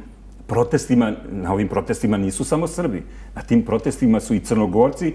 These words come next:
koji smatraju da je deo njihovog identiteta srpski jezik. Pa čak i Crnogorci koji kažu i crnogorski jezik. Dakle, tu su ljudi koji žele, e, da se ta identitetska politika vodi u skladu sa onim što građani očekuju, a ne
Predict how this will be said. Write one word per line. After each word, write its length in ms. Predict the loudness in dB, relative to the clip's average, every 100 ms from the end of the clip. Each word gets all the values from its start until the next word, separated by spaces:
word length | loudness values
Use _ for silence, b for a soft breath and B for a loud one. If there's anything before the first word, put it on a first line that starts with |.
| B B B
koji 200 | -2 0
smatraju 640 | 0 2 2 2 2 2 4
da 120 | 2
je 80 | 2
deo 280 | 2 4
njihovog 420 | 4 4 2 0 0
identiteta 600 | -2 -2 0 0 0 -2
srpski 400 | -2 -4 0 2
jezik. 340 | 2 -2 -8 -18 -20 B B B B
Pa 80 | -12 -4
čak 200 | -4 0
i 60 |
Crnogorci 560 | 0 2 2 2 2 0
koji 200 | 0 2
kažu 280 | 2 2 2
i 80 | 0
crnogorski 520 | 0 2 0 0 -2
jezik. 220 | -2 -4 B B B B
Dakle, 280 | -4 2 0 0 -4
tu 180 | 0 2
su 180 | 4 4
ljudi 340 | 4 2 0
koji 200 | 2 2
žele, 340 | 2 2 2 0
e, 80 | -4 -10 -20 -20 -20 -20 -12 -2 2 2 2 0
da 200 | -2 -2
se 200 | -2 -2
ta 160 | 0 2
identitetska 800 | 2 -2 0 -2 0 -2 0 -2
politika 640 | 0 0 0 -2 0 -2 -2 B B -2
vodi 240 | 0 2
u 80 | 2
skladu 400 | 0 0 2 2
sa 160 | -2 0
onim 280 | 2 2 0
što 220 | -2 -2
građani 580 | -2 -2 -2 0 2 2
očekuju, 460 | 2 0 2 0
a 20 |
ne 260 | 2 0 -2